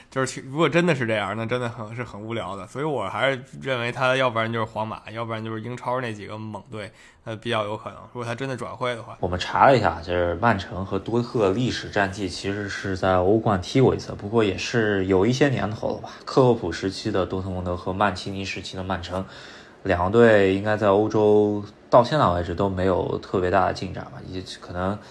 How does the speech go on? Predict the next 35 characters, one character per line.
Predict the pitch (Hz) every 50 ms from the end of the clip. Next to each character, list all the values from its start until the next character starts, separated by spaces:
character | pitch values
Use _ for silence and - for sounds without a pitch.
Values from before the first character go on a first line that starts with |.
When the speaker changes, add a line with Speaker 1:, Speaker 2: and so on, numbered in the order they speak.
| - - - - -
Speaker 2:
多 | - 113
特 | 123 123
蒙 | 107 107
德 | 104 107 107 107 -
前， | - - - - - 92 98 113 135 143 151 - - - - - - - -
啊， | - - 87 85
得， | 87 - 90 90 95 85 - -
得 | - 95 90
追 | 87 90 - - 117
溯 | 117 117 117
到 | 110 107 101
九-， | 95 - - - - - - - -
九 | - - 92 85
零 | 78 - 104
年 | 127 131 - - -
代 | -
了 | - - - -
吧。 | - - - - -
然 | - 92
后， | 90 90 92 90 87 87 85 87 - - - - - - - - -
但 | 101 101
是 | 95 104 98
最 | 92 - 113 104
近 | 104 117 117 107 98 90 85
一 | 85 82 87
段 | 92 90 87
时 | 87 - -
间 | 90 87
虽 | 85 - 98
然 | 90 90
崛 | 92 - 92 92 101
起 | 104 - - - -
了， | - - - -
但 | - 90
是 | 87 - - 90 87 87